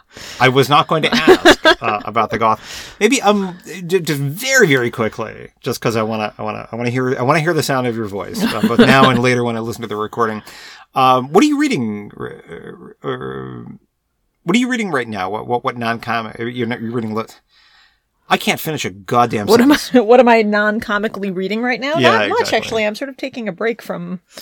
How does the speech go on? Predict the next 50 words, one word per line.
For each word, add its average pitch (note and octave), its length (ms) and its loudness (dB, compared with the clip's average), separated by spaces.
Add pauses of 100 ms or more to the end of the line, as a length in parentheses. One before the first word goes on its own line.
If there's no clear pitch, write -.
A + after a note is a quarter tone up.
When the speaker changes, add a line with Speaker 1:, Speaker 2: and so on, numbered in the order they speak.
(260)
Speaker 1:
You D#3+ 100 -4
Speaker 2:
I - 20 2
Speaker 1:
got A#3 80 2
a - 40 2
Speaker 2:
don't G3 80 2
know, F#3+ 40 2
I - 40 2
Speaker 1:
couple G3+ 120 0
Speaker 2:
kind A3 140 0
Speaker 1:
books G3 100 -2
Speaker 2:
of, F3+ 60 0
Speaker 1:
on D#3 60 -4
your C#3+ 80 -4
nightstand, C#3 420 -6
I G#2 60 -10
saw A#2 160 -10
the - 80 -4
Speaker 2:
I - 20 2
Speaker 1:
other A3 140 2
Speaker 2:
do. - 0 -
Speaker 1:
day. G#3 60 6
Speaker 2:
I F#3+ 100 2
have, A3 200 0
I'm A3+ 160 0
reading, C4+ 300 2
I'm, G#3+ 180 0 (180)
the G#3+ 200 0
only C#4+ 160 2
book C4 180 6
I'm G#3 200 4
currently G3 500 -2
actively F3 380 -4
reading E3+ 300 -6
is E3+ 60 -10
something F3 260 -10
called D#3+ 200 -8
the, E3+ 220 -8
uh, E3+ 60 -8 (140)
I G3 120 -4
don't F3+ 100 -6
even F3 120 -6
know E3+ 60 -6
how E3+ 100 -6
to F3 60 -6
pronounce F3 380 -8
it, E3+ 120 -10
the E3 140 -6
Apeirogon? F#3+ 1080 -8 (1120)
Speaker 1:
Okay. G2+ 140 -10
Speaker 2:
Apeirogon F#3 1120 -4